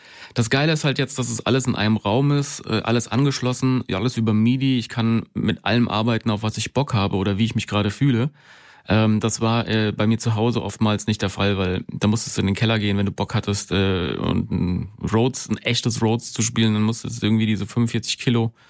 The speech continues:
<laughs> musstest du dann irgendwie in den zweiten Stock bringen.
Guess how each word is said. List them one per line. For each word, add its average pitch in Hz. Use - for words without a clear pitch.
<laughs> -
musstest 123
du 131
dann 123
irgendwie 123
in 117
den 113
zweiten 113
Stock -
bringen. 110